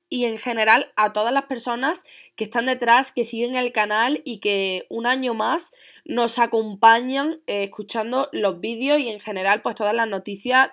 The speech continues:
tanto de ámbito de prensa rosa como social. En este caso, venimos a contaros lo sucedido en las campanadas, que me parece que la crítica va a ser, eh, brutal, sobre todo en general,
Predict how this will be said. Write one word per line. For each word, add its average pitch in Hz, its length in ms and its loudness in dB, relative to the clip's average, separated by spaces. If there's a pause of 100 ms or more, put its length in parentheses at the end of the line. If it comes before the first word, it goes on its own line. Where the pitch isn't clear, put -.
tanto 196 340 -2
de 170 600 -2
ámbito 196 720 -2
de 190 120 -2
prensa 208 360 -6
rosa 214 400 2 (400)
como 277 440 6 (180)
social. 202 680 -2
En 220 180 -4
este 339 240 0
caso, 320 520 4
venimos 233 720 0
a 233 120 2
contaros 233 840 2
lo 226 160 2
sucedido 254 500 -2
en 277 80 2
las 254 120 2
campanadas, 214 580 0
que - 100 -6
me 214 140 -6
parece 214 580 0 (400)
que 226 140 4
la 220 160 6
crítica 247 440 4
va 233 120 6
a 226 40 2
ser, 233 480 0
eh, 185 440 -2
brutal, 196 520 2
sobre 196 280 -4
todo 202 200 -4
en 226 120 -6
general, 208 500 2